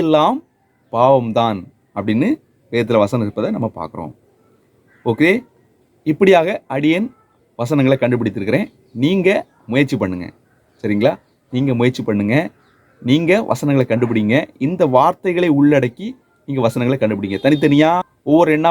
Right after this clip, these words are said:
போட்டு நீங்க எத்தனை வசனங்களை கண்டுபிடிக்கிறேன்னு சொல்லி எழுதுங்க. சரிங்களா? உங்களுக்கு இது ரொம்ப ஆர்வத்தை தூண்டக்கூடியதா இருக்கும். இந்த நாள் நிகழ்ச்சியில நீங்க உற்சாகமாய் கலந்து கொண்டீர்கள். உங்கள் யாவருக்கும் நன்றி தெரிவித்துக் கொள்கிறேன். மீண்டும்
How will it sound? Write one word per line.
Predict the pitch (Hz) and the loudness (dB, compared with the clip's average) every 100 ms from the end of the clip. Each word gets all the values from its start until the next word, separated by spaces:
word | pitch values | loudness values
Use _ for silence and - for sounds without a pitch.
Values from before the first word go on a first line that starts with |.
| 151 | 2
போட்டு | 156 156 180 | 0 -2 -2
நீங்க | 151 | -2
எத்தனை | 143 165 | 0 0
வசனங்களை | 143 160 160 151 | 0 0 -2 -2
கண்டுபிடிக்கிறேன்னு | 151 143 139 143 139 | -2 0 0 2 0
சொல்லி | 190 254 _ _ _ _ _ _ _ - | -2 -6 _ _ _ _ _ _ _ -2
எழுதுங்க. | 131 120 90 90 | 2 2 -2 -4
சரிங்களா? | 123 143 196 269 _ _ 131 | 0 2 2 0 _ _ -4
உங்களுக்கு | 139 127 135 | -2 0 0
இது | 127 127 | 2 2
ரொம்ப | 127 135 123 110 120 | 2 2 2 0 0
ஆர்வத்தை | 139 139 123 | 0 0 -4
தூண்டக்கூடியதா | 139 135 127 117 117 | -4 -2 -2 0 0
இருக்கும். | 110 165 247 - - _ _ - 131 | 0 -2 -4 -6 -20 _ _ -6 0
இந்த | 139 | 2
நாள் | 143 131 | 2 0
நிகழ்ச்சியில | 139 131 160 | 0 -2 -2
நீங்க | 139 120 | -2 -2
உற்சாகமாய் | 143 143 131 127 | -2 0 0 0
கலந்து | 131 131 | 0 0
கொண்டீர்கள். | 131 143 208 - - - _ - 123 | 2 2 2 -2 -12 -20 _ -12 -2
உங்கள் | 123 123 | 2 4
யாவருக்கும் | 143 160 139 220 - _ _ - 123 | 4 2 -2 -6 -8 _ _ -8 -2
நன்றி | 131 131 | 0 0
தெரிவித்துக் | 127 117 117 | 0 -2 -4
கொள்கிறேன். | 120 117 185 262 _ _ _ - _ _ _ - 147 | -4 0 -2 -4 _ _ _ -20 _ _ _ -2 2
மீண்டும் | 202 190 | 4 2